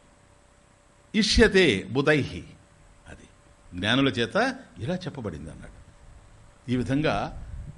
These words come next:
జీవన్ముక్తుడు నిర్వచనం చేశారు. చూడండి, యస్య స్థితా భవేత్ ప్రజ్ఞ, యస్య ప్రజ్ఞా స్థితా భవేత్. కాబట్టి అతని యొక్క ప్రజ్ఞ ఏమిటా ప్రజ్ఞ?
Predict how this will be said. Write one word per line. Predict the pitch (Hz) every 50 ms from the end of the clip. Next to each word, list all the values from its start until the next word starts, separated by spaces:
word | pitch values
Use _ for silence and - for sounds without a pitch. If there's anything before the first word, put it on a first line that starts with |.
| - -
జీవన్ముక్తుడు | 104 127 156 175 175 165 151 143 151 160 165 151
నిర్వచనం | 131 139 151 165 156 170 156 147
చేశారు. | 135 139 175 165 - 139 95 - - - - - - - - - - - - - - - - - - - - - - - - - - - - - - - - - 120
చూడండి, | 107 87 76 - - - - - 117
యస్య | 143 151 156 - 190 175
స్థితా | 180 - - 165 156 196 214 247 262
భవేత్ | 180 123 127 127 160 185 180 - -
ప్రజ్ఞ, | - 123 135 151 165 170 123 - 80 - - - - - - - - - - - - - - - 117
యస్య | 135 135 - - 135
ప్రజ్ఞా | 135 - 135 139 156 170 170
స్థితా | 160 170 - 127 - 139 135
భవేత్. | 107 82 107 104 113 110 104 - 87 - - - - - - - - -
కాబట్టి | 127 127 131 131 127
అతని | 113 110 117 - 135 135 127
యొక్క | 123 117 -
ప్రజ్ఞ | 107 - - - 143 139 147 156 156 127 92 73
ఏమిటా | 110 117 131 139 143 135 143 135
ప్రజ్ఞ? | 120 107 117 120 123 117 120 120